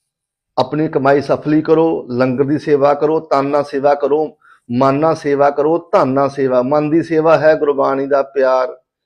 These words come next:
ਅਭਿਆਸ, ਨਾਮ ਅਭਿਆਸ, ਸਮਰਪਣ, ਮਨ ਨੂੰ ਗੁਰੂ ਚਰਨਾਂ 'ਚ ਸਮਰਪਣ ਕਰ ਦੇਣਾ।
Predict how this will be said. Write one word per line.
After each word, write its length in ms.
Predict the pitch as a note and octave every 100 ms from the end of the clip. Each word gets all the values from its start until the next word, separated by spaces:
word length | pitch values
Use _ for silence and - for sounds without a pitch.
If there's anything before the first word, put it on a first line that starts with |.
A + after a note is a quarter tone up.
| _ _ _ _ _ _ _ _ _ _ B2
ਅਭਿਆਸ, 560 | D3 E3 B2 B2+ B2 C3+
ਨਾਮ 420 | B2+ C3 C#3 C#3+
ਅਭਿਆਸ, 440 | D#3+ C3 B2 A#2+ - _ _ _ _ _ _ _ _ _ _ _ -
ਸਮਰਪਣ, 540 | - C3+ D3 D3 D#3 D3
ਮਨ 200 | C#3 C#3
ਨੂੰ 200 | D3 C3+ -
ਗੁਰੂ 220 | B2 G2 C#3+
ਚਰਨਾਂ 200 | C#3 C#3
'ਚ 120 | C3+ - - _ _ _ _ _ _ _ _ _ _ _ _ _ _ _ _
ਸਮਰਪਣ 420 | C#3+ C#3+ C3 C#3+
ਕਰ 120 | C#3
ਦੇਣਾ। 260 | A#2 A#2